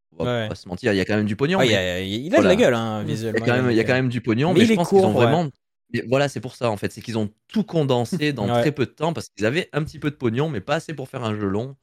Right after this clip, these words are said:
Speaker 1: Donc, ils en ont fait un truc pas trop, trop mal. Et
Speaker 2: Mais
Speaker 1: je trouve que le, le
Speaker 2: c'est
Speaker 1: côté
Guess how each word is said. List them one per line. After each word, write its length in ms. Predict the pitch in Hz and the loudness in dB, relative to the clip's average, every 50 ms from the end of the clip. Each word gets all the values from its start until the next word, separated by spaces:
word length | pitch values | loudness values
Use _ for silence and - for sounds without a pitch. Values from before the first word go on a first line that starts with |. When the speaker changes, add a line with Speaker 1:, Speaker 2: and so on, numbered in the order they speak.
| _ _ _ _ _ _ _ _ _ _ | _ _ _ _ _ _ _ _ _ _
Speaker 1:
Donc, 200 | 110 139 131 - | -6 -6 -6 -2
ils 80 | 113 110 | -2 0
en 80 | 104 | 0
ont 100 | 104 95 | 0 0
fait 120 | - - 139 | -2 -2 -4
un 80 | 120 | -4
truc 240 | - - 147 127 - | -4 -4 -8 -10 -10
pas 180 | _ - 123 127 | _ -4 -4 -4
trop, 280 | - - - - 147 | -4 -8 -2 -2 -2
trop 200 | - - 127 107 | -2 0 -2 0
mal. 340 | 101 107 131 131 101 87 - _ _ _ _ _ _ _ _ - | 0 2 0 0 -2 -4 -6 _ _ _ _ _ _ _ _ -2
Et 60 | 95 | 0
Speaker 2:
Mais 80 | 127 127 | 0 0
Speaker 1:
je 100 | 110 120 | 2 2
trouve 220 | 135 143 135 131 | 2 2 2 2
que 140 | 123 120 117 110 | 0 2 2 2
le, 160 | 107 107 104 | 4 4 4
le 100 | 107 110 | 2 2
Speaker 2:
c'est 60 | 110 | 2
Speaker 1:
côté 300 | 117 123 110 117 151 - | 0 -2 -2 -2 -4 -4